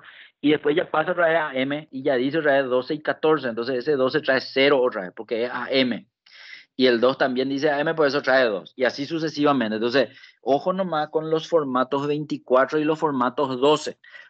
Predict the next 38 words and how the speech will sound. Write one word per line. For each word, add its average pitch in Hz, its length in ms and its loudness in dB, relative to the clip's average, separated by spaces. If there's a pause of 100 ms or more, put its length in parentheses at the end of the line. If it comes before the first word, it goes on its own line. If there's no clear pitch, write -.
(140)
Ustedes 196 500 2
van 185 160 0
a - 20 -4
usar 156 220 -2
el 165 140 0
que 175 180 -6
quieran, 107 580 0 (140)
de 110 320 -2
hecho, 95 260 -4
¿verdad? 113 460 0
Pero, 151 420 2 (840)
eh, 107 360 0
puede 135 460 2 (460)
haber 123 340 2
confusión 131 800 -2
de 139 80 0
repente 120 480 -2
cuando 127 800 0
yo 120 120 -2
estoy 120 160 -2
tratando 120 480 2
de 120 100 4
ver 120 220 2
un 123 160 -2
formato 135 400 0
y 147 140 2
estoy 127 200 0
mirando 123 360 0
el 113 120 2
otro 117 300 -2
y 123 200 -2
no 120 120 -2
me 120 80 -2
estoy 113 180 -2
dando 113 300 0
cuenta. 95 300 -4
O 90 40 -6
sea, 95 240 -4